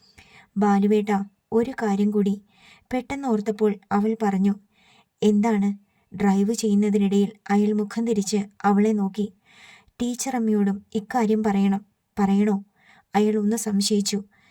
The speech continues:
"വേണം. പിന്നീട് എപ്പോഴെങ്കിലും ആരെങ്കിലും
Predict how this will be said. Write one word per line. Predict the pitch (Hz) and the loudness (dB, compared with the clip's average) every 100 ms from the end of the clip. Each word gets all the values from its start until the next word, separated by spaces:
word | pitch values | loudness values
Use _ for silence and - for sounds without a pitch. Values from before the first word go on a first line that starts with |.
| _ _ - | _ _ 0
"വേണം. | 202 202 196 208 _ _ _ - - _ - | 4 4 2 -2 _ _ _ -20 -20 _ 4
പിന്നീട് | 233 233 254 240 | 6 8 6 4
എപ്പോഴെങ്കിലും | 208 - 240 226 208 202 202 - 214 | 4 4 4 4 6 4 2 0 2
ആരെങ്കിലും | 226 233 247 240 226 | 4 4 0 0 0